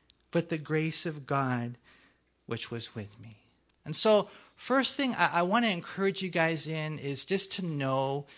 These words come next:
that Paul was an apostle. And the reason that's important is because the church is built on the foundation of the apostles. The church is built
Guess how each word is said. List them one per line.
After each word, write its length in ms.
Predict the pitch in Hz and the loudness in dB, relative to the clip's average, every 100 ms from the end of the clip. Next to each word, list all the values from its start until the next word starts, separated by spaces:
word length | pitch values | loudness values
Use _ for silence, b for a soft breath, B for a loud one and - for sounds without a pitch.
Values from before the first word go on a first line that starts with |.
| B B - | B B -2
that 260 | 151 151 - | -2 -2 -6
Paul 720 | - - 165 180 196 196 151 | -8 4 8 8 8 6 0
was 600 | 139 147 147 143 135 - - | 2 4 4 2 0 -4 -4
an 80 | 127 | -6
apostle. 880 | - - - 127 123 - - - - _ b b b b b b b | -6 -14 -4 -2 0 -2 -2 -8 -16 _ b b b b b b b
And 180 | 147 160 | 0 4
the 80 | 156 | 4
reason 360 | 202 262 247 | 4 2 2
that's 220 | 208 190 175 | 2 2 0
important 640 | 147 - 185 196 202 147 | -4 -2 4 6 6 2
is 120 | 131 | -2
because 560 | 127 139 - 208 202 - | -4 -6 0 4 4 2
the 160 | 135 135 | -6 -4
church 500 | - - 208 190 - | -2 0 2 0 -2
is 140 | 135 | -6
built 640 | 127 - 196 185 - - - | -6 2 4 4 2 -6 -4
on 140 | 143 | -2
the 80 | 135 | -2
foundation 1040 | - 151 139 139 165 196 - 202 185 175 B B B - | 0 0 0 2 2 4 0 0 -2 -4 B B B 2
of 220 | 165 151 | 2 2
the 160 | 147 | 0
apostles. 840 | 127 - - 175 185 - 147 135 123 | 0 -2 6 8 8 4 0 -2 -2
The 100 | 135 | -4
church 460 | - - 202 196 156 | 0 4 4 4 -4
is 120 | 139 | -6
built 600 | 120 123 180 214 160 | -12 2 6 6 6